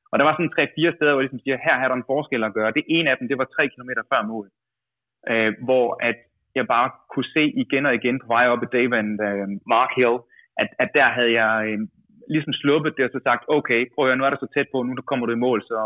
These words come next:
øh, nu ruller vi den bare hjem." I stedet for at være lidt aggressiv og tænke, "Okay, den næste perle, der ligger derovre foran mig, skal samles ind, og derefter den næste perle, altså den næste, øh, atlet." Øh, og, og det mindset-skifte lavede jeg, øh, hjemmefra, øh, og det gjorde forskellen,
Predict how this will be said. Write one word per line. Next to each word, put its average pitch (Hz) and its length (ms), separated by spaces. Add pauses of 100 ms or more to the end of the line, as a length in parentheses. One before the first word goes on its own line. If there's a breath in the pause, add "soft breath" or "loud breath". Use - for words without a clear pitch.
øh, 110 120
nu 120 40 (100)
ruller 135 220
vi 117 100
den 110 140
bare 107 180
hjem." 107 160 (440 soft breath)
I - 80
stedet 127 200
for 131 80
at 110 100
være 110 120
lidt 110 180
aggressiv 120 340
og 107 100
tænke, 117 260
"Okay, 117 200 (200)
den 117 100 (100)
næste 131 240 (260)
perle, 120 300
der 113 100
ligger 117 160
derovre 107 260
foran 113 180
mig, 110 100
skal - 200
samles 110 360
ind, 120 100 (180)
og 120 120
derefter 107 300
den 110 120
næste 113 160 (100)
perle, 101 240
altså 104 200
den 107 140
næste, 107 220 (540 loud breath)
øh, 107 120 (120)
atlet." 107 360 (540)
Øh, 104 240
og, 127 160
og 120 120
det 139 100 (100)
mindset-skifte 131 680 (120)
lavede 127 360
jeg, 85 80 (260)
øh, 104 200 (140)
hjemmefra, 127 480 (840 soft breath)
øh, 104 360 (140)
og 131 100
det 127 140
gjorde 123 280
forskellen, 98 420